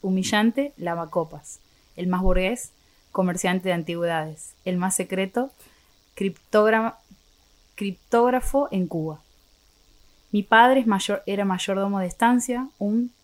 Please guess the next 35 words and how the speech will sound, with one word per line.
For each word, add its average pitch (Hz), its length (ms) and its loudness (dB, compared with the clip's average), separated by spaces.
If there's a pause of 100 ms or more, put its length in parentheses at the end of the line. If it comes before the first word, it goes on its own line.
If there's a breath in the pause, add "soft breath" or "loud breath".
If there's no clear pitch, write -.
(140)
transculturado 202 720 -2
al 240 100 -2
que 220 120 -4
los 196 120 -2 (180)
peones 208 340 0
mestizos 220 480 -2
de 226 60 -2
Río 190 180 -4
Negro 196 240 -4
le 226 100 -2
llamaban 196 480 -2 (100)
Huelche. 165 500 -4 (800)
Tuvo 214 200 0
tercer 196 320 -4
grado, 226 360 0
pero 202 160 -6
sabía 190 460 -4
bolear 180 520 -2
avestruces 202 720 -2
y 185 120 -4
dejar 175 300 -6
el 185 100 -2
molde 185 360 0
en 202 60 -2
la 190 80 -4
cancha 175 340 -6
de 165 80 -6
bochas. 151 420 -8 (560)
Su 202 260 -6 (560)
coraje 214 440 2
físico 262 640 0 (280)
sigue 220 300 -2
pareciéndome 208 580 0
casi 196 340 -2
mitológico. 170 720 -6